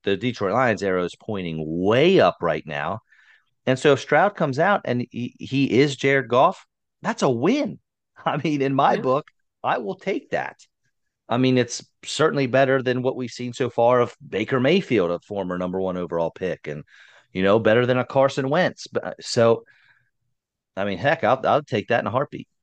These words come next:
Speaker 1: And it's gonna be better than most of the Q Bs that have come out lately, except for Trevor Lawrence.
Speaker 2: Speak of which, it looks as though he's gonna go to the coronation, but Markle's gonna stay back in the U S 'cause she doesn't wanna have to deal with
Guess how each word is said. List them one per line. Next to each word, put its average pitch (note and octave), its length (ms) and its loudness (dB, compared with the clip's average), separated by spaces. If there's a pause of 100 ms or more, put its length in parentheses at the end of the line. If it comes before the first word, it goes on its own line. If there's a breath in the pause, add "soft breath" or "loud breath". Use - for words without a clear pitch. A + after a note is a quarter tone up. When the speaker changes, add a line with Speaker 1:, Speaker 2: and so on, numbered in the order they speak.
(200)
Speaker 1:
And F#3+ 240 2
it's C#3+ 260 -2
gonna F3 140 -2
be D3 80 -2
better C#3 320 0
than A2+ 260 -8 (920)
most C#3+ 360 0
of D3+ 60 -2
the B2+ 80 -2
Q C#3+ 200 -6
Bs C#3 180 -6
that C3 60 -2
have B2 120 -2
come C3 160 -4
out F#3 180 -2
lately, F2 280 -4
except - 260 -4
for F2 80 -14
Trevor F#2 240 -2
Lawrence. A#2+ 440 0 (840)
Speaker 2:
Speak - 460 -2
of C3 160 2
which, B2+ 340 2
it C#3 180 0
looks F3+ 300 -2
as C#3+ 120 -6
though C#3 200 0
he's F3+ 260 -8
gonna D#3+ 220 -4
go E3+ 260 -2
to D3+ 80 -2
the A#2+ 120 -6
coronation, C3 880 -4 (840)
but D3 160 2
Markle's C#3 640 2
gonna B2+ 200 -4
stay C#3 300 -2
back B2+ 340 0
in B2+ 60 -8
the A#2+ 100 -6
U B2+ 280 -2
S B2 320 2
'cause B2 200 -8
she F3+ 240 -6
doesn't C#3 260 0
wanna B2 240 -2
have B2 240 -2
to C#3 80 -8
deal C3+ 360 0
with A#2+ 180 0